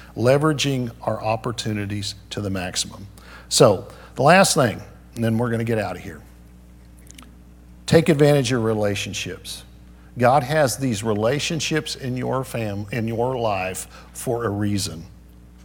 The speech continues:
Don't forget your family, friends, coworkers, classmates, neighbors, and associates.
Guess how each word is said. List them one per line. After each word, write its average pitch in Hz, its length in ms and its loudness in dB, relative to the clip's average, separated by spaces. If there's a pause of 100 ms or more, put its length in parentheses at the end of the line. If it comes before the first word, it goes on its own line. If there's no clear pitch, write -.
(680)
Don't 113 200 2
forget 117 360 2
your 104 80 -4
family, 107 400 0
friends, 104 400 -2
coworkers, 101 640 -2
classmates, 101 760 -2
neighbors, 104 520 -2
and 107 100 -6
associates. - 760 -4